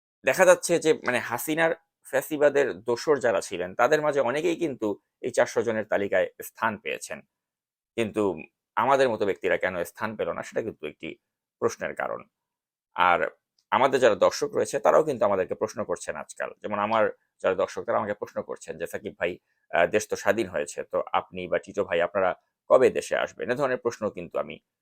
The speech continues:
শুনছি। তো এই প্রশ্নের উত্তর কিন্তু আমি আসলে দিতে পারছি না আমার দর্শকদের, কারণ আমার বিরুদ্ধে হাসিনার প্রণীত যে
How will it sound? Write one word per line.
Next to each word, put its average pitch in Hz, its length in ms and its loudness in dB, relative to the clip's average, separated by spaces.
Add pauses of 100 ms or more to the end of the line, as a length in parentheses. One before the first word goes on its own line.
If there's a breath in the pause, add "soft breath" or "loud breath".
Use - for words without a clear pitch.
(180)
শুনছি। - 360 -8
তো 143 100 -4
এই 156 60 -2
প্রশ্নের 190 300 -4
উত্তর 180 220 -2
কিন্তু 180 180 -2
আমি 160 100 -4
আসলে 127 180 -6
দিতে 107 180 0
পারছি 71 280 -6
না 76 60 -8
আমার 71 180 -8
দর্শকদের, 90 400 -8
কারণ 107 220 4 (500)
আমার 147 260 6
বিরুদ্ধে 131 400 0
হাসিনার 113 460 0
প্রণীত 110 380 -2
যে 98 240 2